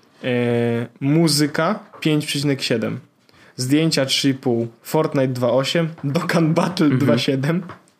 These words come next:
Speaker 1: Potem dużo, dużo, dużo gierek, wszystkie po gigabajcie tak naprawdę. Pocket osiemset. Mm. Dużo, dużo gierek tam po dwieście i tak dalej. No, e, najwięcej zjadają mi te, te rzeczy, które są związane z treścią, tak?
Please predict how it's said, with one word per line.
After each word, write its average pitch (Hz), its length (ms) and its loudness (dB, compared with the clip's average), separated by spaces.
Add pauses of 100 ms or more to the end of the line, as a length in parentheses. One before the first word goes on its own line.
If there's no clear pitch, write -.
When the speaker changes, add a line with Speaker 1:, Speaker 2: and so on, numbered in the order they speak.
(1040)
Speaker 1:
Potem 208 280 2
dużo, 175 200 2
dużo, 156 220 0
dużo 143 200 2
gierek, 135 400 2
wszystkie - 300 -4
po 135 140 -2
gigabajcie 117 560 0
tak 110 160 -4
naprawdę. 110 320 -2
Pocket 143 380 0
osiemset. 113 680 -4 (1160)
Mm. 131 600 0 (1200)
Dużo, 156 300 0
dużo 139 220 0
gierek 131 440 2
tam 120 320 -2
po 120 140 -2
dwieście 123 500 -2
i 110 40 -4
tak 117 160 -4
dalej. 120 220 -2
No, 247 440 0
e, 202 360 2 (280)
najwięcej 240 420 2
zjadają 220 340 2
mi 208 120 2
te, 208 100 -2
te 185 380 -2
rzeczy, 196 300 0
które 175 320 0
są 175 240 2
związane 170 280 2
z 170 80 -6
treścią, 135 420 0
tak? 151 180 -2